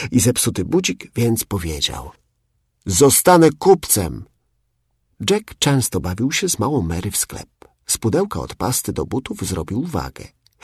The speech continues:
Ważył kasztany, kamyki, piasek.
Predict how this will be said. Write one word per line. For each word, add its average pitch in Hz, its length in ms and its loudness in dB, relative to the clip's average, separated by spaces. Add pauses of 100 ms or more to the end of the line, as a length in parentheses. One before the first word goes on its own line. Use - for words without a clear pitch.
(240)
Ważył - 300 4
kasztany, 117 680 -2
kamyki, 85 580 -8
piasek. - 680 -6